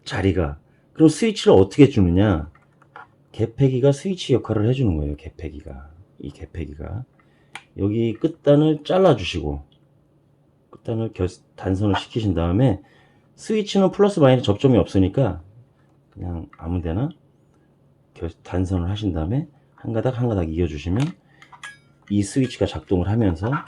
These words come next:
개폐기 신호를 넘겨주는 거죠. 개폐기 신호를 이 리모컨이 받아서 도어락으로 신호를 보내주는 방식입니다. 네, 이제 마지막으로 지금 설명해드릴 사삼유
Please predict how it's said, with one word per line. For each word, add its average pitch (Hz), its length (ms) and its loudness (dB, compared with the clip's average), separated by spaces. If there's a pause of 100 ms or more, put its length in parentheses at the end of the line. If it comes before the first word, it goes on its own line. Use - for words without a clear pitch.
(520)
개폐기 95 400 -4
신호를 95 520 -2 (240)
넘겨주는 85 500 -4
거죠. 71 240 -14
개폐기 92 320 -6
신호를 107 580 2 (420)
이 95 140 0
리모컨이 98 460 6
받아서 85 600 2 (800)
도어락으로 90 480 2
신호를 113 300 0
보내주는 80 400 2
방식입니다. - 600 -16 (2750)
네, 117 180 6
이제 127 120 6
마지막으로 143 920 6
지금 123 360 2
설명해드릴 139 500 4
사삼유 110 1040 4